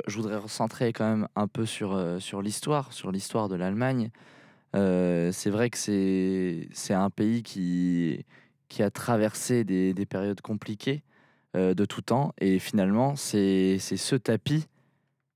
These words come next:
qui a apporté un souffle nouveau à l'Allemagne, a apporté une vraie identité, un, quelque chose vraiment auquel se raccrocher.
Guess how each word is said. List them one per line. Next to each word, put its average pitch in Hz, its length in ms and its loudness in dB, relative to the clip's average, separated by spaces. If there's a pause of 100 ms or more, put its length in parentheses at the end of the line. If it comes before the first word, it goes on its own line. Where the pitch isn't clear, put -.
(180)
qui 110 200 0
a 95 80 4
apporté 101 340 0
un 117 120 2
souffle 131 360 -4
nouveau 123 440 4
à 117 60 4
l'Allemagne, 98 440 0
a - 60 -4
apporté 95 300 -4
une 104 160 2
vraie 120 280 0
identité, 110 640 -2
un, 95 220 2 (400)
quelque 101 260 0
chose 123 220 0
vraiment 117 260 2
auquel 117 260 0
se - 140 -2
raccrocher. 117 720 0